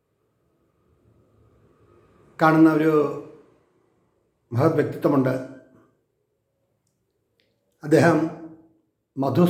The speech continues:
സോമൻ എന്നാണ് പേര്. ആധ്യാത്മിക പ്രഭാഷകനൊക്കെയാണ്.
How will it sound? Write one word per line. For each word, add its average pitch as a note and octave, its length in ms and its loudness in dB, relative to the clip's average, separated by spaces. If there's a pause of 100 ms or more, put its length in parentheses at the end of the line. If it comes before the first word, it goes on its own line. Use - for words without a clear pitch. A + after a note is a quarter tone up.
സോമൻ D#3 280 0 (120)
എന്നാണ് D#3 340 0
പേര്. C#3 200 -2 (500)
ആധ്യാത്മിക D3 500 -2 (1080)
പ്രഭാഷകനൊക്കെയാണ്. D#3 840 0